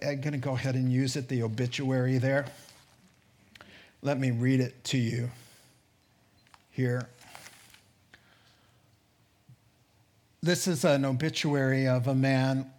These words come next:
Lamming, Doctor Robert, born March twenty-fifth, nineteen thirty-six, and he died September eighth, two thousand one.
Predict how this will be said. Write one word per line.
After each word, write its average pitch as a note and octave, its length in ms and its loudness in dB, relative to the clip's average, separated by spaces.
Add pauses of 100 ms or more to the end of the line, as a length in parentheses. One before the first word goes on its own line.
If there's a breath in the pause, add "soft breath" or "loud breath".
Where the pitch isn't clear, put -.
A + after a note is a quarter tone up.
(260)
Lamming, D3 720 2
Doctor C3+ 520 0
Robert, B2+ 760 2 (960 loud breath)
born C#3+ 340 2
March C#3 320 0
twenty-fifth, C3+ 640 -4 (180)
nineteen C3 400 -4
thirty-six, B2+ 760 -2
and C3 120 -2
he B2 200 -2
died B2+ 500 0 (300 loud breath)
September C3+ 680 -2
eighth, C#3 400 0
two C#3 140 -2
thousand B2+ 560 -2
one. D3+ 560 0